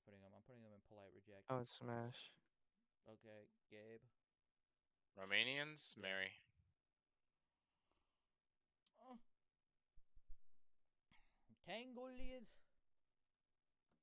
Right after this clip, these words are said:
Speaker 1: Like tangly leaf. Oh my,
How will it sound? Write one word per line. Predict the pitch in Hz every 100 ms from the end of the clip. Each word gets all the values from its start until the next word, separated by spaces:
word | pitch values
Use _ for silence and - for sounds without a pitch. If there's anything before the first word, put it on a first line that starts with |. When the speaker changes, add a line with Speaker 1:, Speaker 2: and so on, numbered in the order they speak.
| _ _ _ _ _ _ _ _ _ _ -
Speaker 1:
Like | 95 -
tangly | 127 107 92 87
leaf. | 123 98 _ _ _ _ _ _ _ - _ _ _ _ _ _ _ _ _ _ _ _ _ _ _ _ _ _ 165
Oh | 196
my, | 185 165